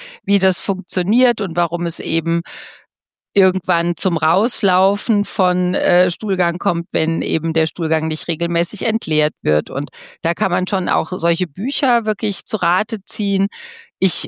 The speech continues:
benutze tatsächlich auch gerne, äh, dass ich selber den Kindern was aufmale, ähm, dass ich denen das zeige, wie jetzt zum Beispiel die Blase größer wird und kleiner wird, wenn man Pipi macht und wie sie wachsen muss,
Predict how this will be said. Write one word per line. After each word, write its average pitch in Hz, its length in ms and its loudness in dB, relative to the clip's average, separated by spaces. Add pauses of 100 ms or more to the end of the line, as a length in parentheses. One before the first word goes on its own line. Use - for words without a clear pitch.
(140)
benutze 202 680 -2
tatsächlich 190 600 -2
auch 170 160 0 (100)
gerne, 160 720 2
äh, 151 400 2 (380)
dass 160 180 -2
ich 151 140 -4
selber 165 340 2
den 165 160 -2
Kindern 156 340 0
was 147 220 -2
aufmale, 226 1120 2 (600)
ähm, 180 540 2
dass 170 180 -2
ich 185 160 -4
denen 170 320 0
das 165 260 -2
zeige, 170 880 2
wie 165 180 -6
jetzt - 280 -2
zum 160 120 -4
Beispiel 151 380 -2
die 208 100 -4
Blase 151 420 -2
größer 160 580 -2
wird 156 240 2
und 180 160 -6
kleiner 139 520 -2
wird, 143 200 -2
wenn 160 100 -6
man 160 160 -2
Pipi 165 320 -8
macht 147 400 -4
und 151 300 -6
wie 165 160 -2
sie 151 280 -2
wachsen 170 460 -4
muss, 156 400 -4